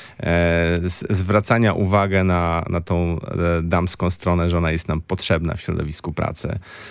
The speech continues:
e, z-, zwracania uwagi na kreatywność, którą p-, panie się potrafią wykazać wspaniale. E, i to są, to, to są, em, takie, takie,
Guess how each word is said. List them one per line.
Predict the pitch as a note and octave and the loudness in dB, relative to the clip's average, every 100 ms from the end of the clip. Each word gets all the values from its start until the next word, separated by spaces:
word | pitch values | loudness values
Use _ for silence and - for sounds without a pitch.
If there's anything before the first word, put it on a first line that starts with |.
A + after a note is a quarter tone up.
| - | -10
e, | - E2+ E2 E2 - F2+ | -2 2 2 2 0 0
z-, | - F#2 F2+ F#2 | 0 2 2 2
zwracania | F2+ G2+ G2 G#2+ G2 | 4 2 4 2 4
uwagi | F#2 F2+ F#2 F#2 | 4 4 2 2
na | F2+ E2+ E2+ E2 - F2+ | 2 4 2 -2 -4 -4
kreatywność, | - F#2+ F2 - E2 E2 D#2+ | 2 2 2 0 0 0 -2
którą | - - - E2+ - | -4 -4 -4 -6 -8
p-, | - - - | -8 -8 -4
panie | D#2+ D#2 D2+ | -2 -2 -4
się | - | -4
potrafią | D2 D#2+ - - E2+ | -6 -6 -4 -2 -2
wykazać | F2 - E2 E2 - | -2 -2 0 0 -2
wspaniale. | - - E2+ E2+ D#2 D#2 - - - - - | -6 -4 0 0 0 -2 -4 -10 -20 -20 -8
E, | - F#2 F#2 F2+ | 0 2 2 0
i | - | -2
to | A2 C3+ | 2 2
są, | - C3+ B2+ B2 G#2+ A2 | 4 4 4 2 0 0
to, | A2+ | 0
to | A2 C3+ | 2 2
są, | B2+ A#2+ A#2 A#2 G2+ | 2 4 4 4 4
em, | G#2+ G#2 G#2 G#2 G#2 G#2 G2+ G2+ G2+ F#2+ F#2+ - G2 F#2+ | 4 4 4 4 4 4 4 2 0 0 -2 -2 -4 0
takie, | A#2+ A#2 A#2 G2+ G2 | 0 2 2 2 2
takie, | A2+ G#2+ G#2+ | -2 2 2